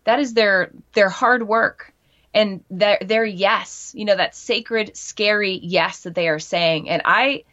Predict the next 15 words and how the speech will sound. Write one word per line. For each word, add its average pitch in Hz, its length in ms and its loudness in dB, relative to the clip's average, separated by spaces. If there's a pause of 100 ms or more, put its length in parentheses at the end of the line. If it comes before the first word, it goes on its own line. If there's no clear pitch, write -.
(260)
that's 220 420 0
what 233 140 -6
keeps 226 260 -10
me 202 160 -4
going, 151 460 -2
because 185 540 0 (280)
I 233 200 2
had 254 240 -2
to 220 100 -12
say 220 220 -4
those 190 240 -2
sacred, 196 380 -6
scary 180 380 -2
yeses, 220 640 -2 (340)
and 185 560 2